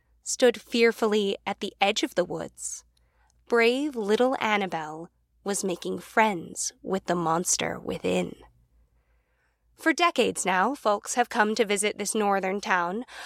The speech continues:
hoping to see the famed Bigfoot monster that dwells inside the forest. The town has grown. There's a cafe and a roundabout and a gift shop with Sasquatch keychains. Tourists take photos, tell wild stories, describe the footprints they've stumbled upon.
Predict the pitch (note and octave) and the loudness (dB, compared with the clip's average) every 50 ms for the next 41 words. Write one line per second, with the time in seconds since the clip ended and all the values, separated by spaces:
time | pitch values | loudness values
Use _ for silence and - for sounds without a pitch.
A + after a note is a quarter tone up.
0 | - - C4 B3 - A#3+ A3+ A3 G#3 A#3 A3 - - A3 G#3 F#3 G3+ G#3 - G#3+ | -4 0 0 2 2 2 0 0 2 0 0 0 0 0 -2 0 -2 0 2 2
1 | G3+ G3 F#3+ F#3 G3+ G3+ - - - - G3 F#3+ F#3 F#3 - - F#3+ - - F#3+ | 2 2 2 -2 -2 -4 -6 -6 0 2 2 2 0 -2 0 2 2 2 2 2
2 | F#3 F3 F3+ - - - G3+ G3+ G#3+ G#3+ - - A3+ F#3+ F#3 F#3 F#3+ F3+ F3 F#3 | 2 2 2 0 -2 0 0 0 0 -2 -4 -2 -2 -2 -2 -2 -4 -4 -4 -4
3 | F#3+ G3 - F#3 F3 F3 E3+ F#3 - - F3 F3+ E3+ F3+ A3 - - - - - | -4 -2 2 2 2 2 2 -2 -2 0 0 0 0 -2 -4 -6 -10 -16 -18 -20
4 | _ _ _ _ _ _ _ _ _ - F4 - - C4+ C#4+ C#4 C4+ C4+ C4+ C4 | _ _ _ _ _ _ _ _ _ -2 0 0 2 2 4 4 4 4 2 2
5 | D4 - - - G#3+ G#3 G3+ G3 G3 F#3+ F#3+ G3+ G#3 G#3+ - - A#3 A#3 C4 - | 0 -2 -2 2 4 4 4 4 4 2 -2 -4 -6 -4 0 0 2 4 4 2
6 | - - - A3 G#3 G#3 - G#3+ G3+ G3+ G3+ G3+ G3 G3 G#3+ B3+ C4 G#3+ G3 F#3+ | 0 0 0 0 2 2 4 4 4 4 4 4 4 2 4 2 4 4 4 4
7 | F#3+ G3 G3 F#3+ F3+ F#3 F#3 F#3 F#3 F#3+ - - - A#3+ A#3 - - A#3 A3+ - | 4 2 2 2 2 4 4 4 4 2 0 -2 -4 -4 -4 -2 -2 -2 -2 -2
8 | - - A3+ G#3+ G#3+ - _ _ - G#3+ A3+ - - - G3 G3+ G3+ - - A3 | -2 0 2 2 2 0 _ _ -6 -6 -6 -4 -2 0 2 2 0 0 -2 0
9 | G#3+ A3 - - - - F#3 F#3 - G3 F#3+ F#3+ F#3 F#3 G3+ A3 - - _ _ | 0 0 -2 -4 -10 -10 -8 -6 -2 -2 -2 -2 -2 -4 -6 -10 -12 -16 _ _
10 | _ _ _ _ _ _ _ _ _ - - C#4+ D4 D4+ D#4 D4+ - - - C#4 | _ _ _ _ _ _ _ _ _ 0 4 6 6 6 6 4 2 0 2 2
11 | C#4 - - - A3 G#3 G3+ G3+ G3 F#3+ F#3+ G3+ G#3 - - - G#3+ G3+ G#3 F#3 | 0 0 0 0 2 2 4 4 4 4 4 2 -2 -4 -2 0 2 2 2 2
12 | F#3+ F#3+ F#3 G3 F#3 F#3 F3+ F#3 F#3+ F3 - - - F#3+ F#3 F3+ F3+ F3+ F3+ F3 | 0 2 4 4 4 4 2 2 2 2 0 2 2 4 4 4 4 2 2 0
13 | F#3+ F#3 - - G#3 - - G3 G3 F#3+ - G3 - - - A3 - - - - | -2 -4 -6 -4 -2 -2 2 2 0 0 0 -6 -8 -4 -2 -2 -2 -2 -2 -2
14 | G3+ G3 G3+ G3+ - - G3 F#3+ F#3+ - - - G3+ G3+ G3 F#3 F#3+ F3+ G3+ F3+ | -2 -2 -2 -2 -4 -2 -2 -2 -2 -2 -2 0 0 0 2 0 -2 -2 -2 0
15 | - G3 F3+ F3+ F3+ G3 G#3+ | 2 4 4 4 4 2 -2